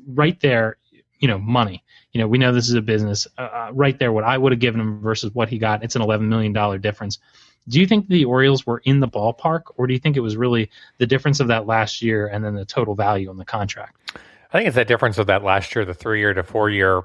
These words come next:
Speaker 2: But it's interesting that there's been all these rumors and speculations, not just in the media, but also from people we've talked to, saying that the Orioles are willing to go to four years. It's interesting that, um, that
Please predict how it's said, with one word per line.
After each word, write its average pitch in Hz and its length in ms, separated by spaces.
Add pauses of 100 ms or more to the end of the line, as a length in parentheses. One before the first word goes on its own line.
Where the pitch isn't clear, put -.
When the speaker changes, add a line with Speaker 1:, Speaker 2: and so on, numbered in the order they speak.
Speaker 2:
But 107 160
it's 101 160
interesting 123 380
that 107 100
there's 98 160
been 101 160
all 107 120
these 101 200
rumors 104 320
and 98 60
speculations, 95 680
not 95 140
just - 220
in 98 120
the 87 60
media, 92 320
but 90 160
also 90 300
from 92 160
people 92 240
we've 90 160
talked 90 220
to, 87 180
saying 90 300
that 90 200 (440)
the 110 80
Orioles 110 240
are 98 40
willing 95 240
to 90 80
go 95 160
to 90 80
four 90 300
years. 90 440 (200)
It's - 360
interesting 98 520
that, 92 320 (840)
um, 90 600 (760)
that 113 140